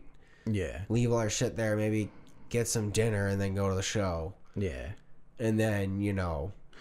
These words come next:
Speaker 1: I'm also thinking, there, there's two main reasons where I'm, like, iffy on it.
Speaker 2: Yeah.
Speaker 1: Um,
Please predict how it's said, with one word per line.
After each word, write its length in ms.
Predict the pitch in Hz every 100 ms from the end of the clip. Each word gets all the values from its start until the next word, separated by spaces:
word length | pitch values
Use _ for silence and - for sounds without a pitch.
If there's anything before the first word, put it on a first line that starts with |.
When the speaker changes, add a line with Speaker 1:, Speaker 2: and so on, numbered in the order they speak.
| - - -
Speaker 1:
I'm 160 | 113
also 320 | 120 107 113
thinking, 500 | 98 104 92 90 85
there, 200 | - 110
there's 360 | 107 110 101 -
two 460 | - 151 127 117 104 - -
main 260 | 110 104 101
reasons 460 | 95 95 104 95
where 120 | 101
I'm, 100 | 90
like, 180 | 85 85
iffy 360 | 87 90 101 101
on 140 | 104
it. 120 | 113 - - - -
Speaker 2:
Yeah. 260 | 110 110 95
Speaker 1:
Um, 440 | 90 82 85 107